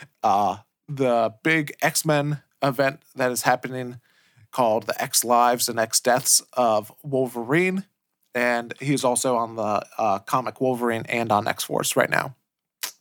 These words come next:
And as I've said before, I love comics, and sometimes I, uh, <laughs> whenever I love something, I get really obsessive about it, and I wanna learn everything that I can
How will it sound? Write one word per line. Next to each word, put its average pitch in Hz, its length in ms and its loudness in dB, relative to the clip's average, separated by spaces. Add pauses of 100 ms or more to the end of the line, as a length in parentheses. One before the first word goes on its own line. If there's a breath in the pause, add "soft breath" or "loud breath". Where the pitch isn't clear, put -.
(160)
And 175 360 0
as 175 200 2
I've 156 120 2
said 151 160 2
before, 156 360 2 (400 loud breath)
I 117 80 6
love 123 200 2
comics, 151 460 0 (140)
and 113 200 0
sometimes 135 480 -2
I, 131 220 0 (420)
uh, 107 280 -2 (360)
<laughs> 175 680 -6
whenever 196 240 4
I 156 140 6
love 139 320 2
something, 151 300 2
I 139 120 2
get 139 160 0
really 139 280 4
obsessive 127 460 2
about 143 280 2
it, 143 40 0
and 127 100 0
I 123 40 0
wanna 123 180 0
learn 127 180 0
everything 127 320 -2
that 120 100 2
I 104 80 2
can 123 380 -2